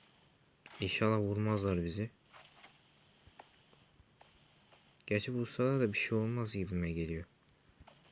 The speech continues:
Bence olmaz. Oha, kanada bak.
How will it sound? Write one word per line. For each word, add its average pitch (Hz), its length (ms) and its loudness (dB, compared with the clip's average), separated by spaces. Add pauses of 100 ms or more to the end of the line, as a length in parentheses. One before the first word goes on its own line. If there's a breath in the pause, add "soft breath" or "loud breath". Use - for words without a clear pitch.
(1700)
Bence 95 340 4
olmaz. 87 520 0 (200)
Oha, 90 420 2
kanada 87 440 0
bak. 98 380 -2